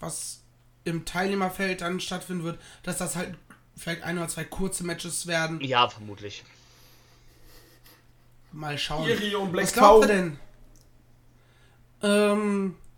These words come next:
Speaker 3: Hm?
Speaker 1: werden sich J A A die Titel holen?
Speaker 3: Ja.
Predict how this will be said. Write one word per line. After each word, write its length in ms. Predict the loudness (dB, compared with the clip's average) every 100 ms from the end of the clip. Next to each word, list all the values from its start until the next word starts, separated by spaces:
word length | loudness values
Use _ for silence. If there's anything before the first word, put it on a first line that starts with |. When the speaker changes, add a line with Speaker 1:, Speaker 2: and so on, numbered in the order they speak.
| _ _ _ _ _ _
Speaker 3:
Hm? 200 | -12 -6
Speaker 1:
werden 220 | 0 0
sich 180 | -2 -6
J 220 | -2 0 0
A 120 | 0
A 40 |
die 120 | 0
Titel 280 | -2 -4 -2
holen? 220 | 0 -2 -4 -14 -20 -20 -8
Speaker 3:
Ja. 200 | 0 0